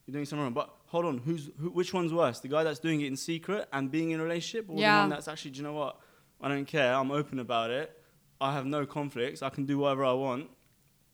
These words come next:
Speaker 1: and I don't have to feel bad about
Speaker 2: Yeah,
Speaker 1: it."
Speaker 2: yeah, yeah.
Speaker 1: So that's it.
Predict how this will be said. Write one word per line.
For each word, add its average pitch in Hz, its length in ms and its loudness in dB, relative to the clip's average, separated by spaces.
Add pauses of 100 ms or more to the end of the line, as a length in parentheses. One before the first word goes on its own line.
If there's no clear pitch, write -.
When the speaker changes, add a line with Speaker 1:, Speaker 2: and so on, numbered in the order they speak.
Speaker 1:
and 143 140 -2
I 139 60 2
don't 151 160 0
have 147 120 -2
to 156 80 -14
feel 156 180 -8
bad 170 260 0
about 190 120 -4
Speaker 2:
Yeah, 233 200 4
Speaker 1:
it." 226 60 4
Speaker 2:
yeah, 226 140 4
yeah. 196 240 2 (420)
Speaker 1:
So 156 60 -16
that's 151 200 -14
it. 151 140 -10